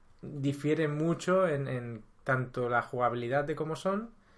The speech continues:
como en, en, en lo abstracto, ¿vale? Yo creo que Dinosaur Island es más chulo con la expansión que este, porque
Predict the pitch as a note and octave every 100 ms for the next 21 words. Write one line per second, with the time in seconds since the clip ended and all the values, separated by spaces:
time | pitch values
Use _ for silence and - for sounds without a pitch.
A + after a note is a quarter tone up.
0 | - - _ - D3 C#3 C3+ C3 B2+ B2
1 | B2+ B2 A#2+ B2 - B2+ B2+ B2 - C3
2 | C3 - A#2 _ - C3 C#3+ C#3 C#3+ C#3+
3 | C#3 C3 C#3+ D3 D3 B2 A#2 A#2 B2+ C3+
4 | C3 - D3 B2 A#2+ A#2+ A2+ B2 A2+ D#3
5 | C#3+ A2+ - _ _ - - - - B2
6 | D3+ - B2 A2+ A#2 - A#2 A2+ A2